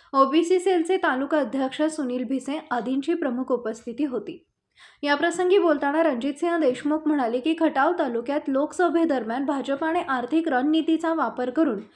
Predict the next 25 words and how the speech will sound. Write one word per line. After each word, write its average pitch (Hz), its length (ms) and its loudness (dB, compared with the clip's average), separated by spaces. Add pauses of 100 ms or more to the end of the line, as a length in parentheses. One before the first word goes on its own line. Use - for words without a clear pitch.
(260)
लोकशाहीतील 359 640 4
निवडणूक 285 420 2
प्रक्रिया 254 480 0
वेगळ्या 254 340 2
वळणावर 240 500 -2
नेली. 240 440 -4 (420)
मात्र 262 320 2
तालुक्यातील 330 540 2
काँग्रेस 311 460 2
विचारसरणीचे 302 840 0
मतदार 262 460 0
व 311 140 2
पदाधिकारी 277 640 0
किंचितही 302 640 0
विचलित 262 440 -2
झाले 247 260 -2
नाहीत. - 720 -12
जातीयवादी 339 600 4
पक्षाला 311 480 2
राज्यात 277 440 2
जनतेने 285 460 0
लोकसभेदरम्यान 269 880 2
स्पष्ट 269 460 0
नाकारले 277 540 2
असून, 226 300 -4